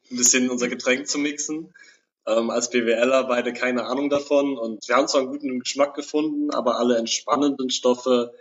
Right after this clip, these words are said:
haben halt einen sehr starken, also wir haben zum Beispiel Ginkgo versucht und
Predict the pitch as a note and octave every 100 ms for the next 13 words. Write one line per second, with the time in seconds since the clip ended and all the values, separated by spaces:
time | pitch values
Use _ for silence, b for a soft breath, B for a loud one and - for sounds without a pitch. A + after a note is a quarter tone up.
0 | B _ _ _ _ - A#2+ B2+ B2 A#2
1 | B2 B2 A#2 B2 A#2+ A#2 A#2 - _ _
2 | _ - - - A2+ C#3 C#3 - A#2 A2+
3 | A#2+ A#2+ B2 B2+ A#2+ - C#3 D#3+ E3 -
4 | D3+ D3+ E3+ E3+ - C3 A#2 A#2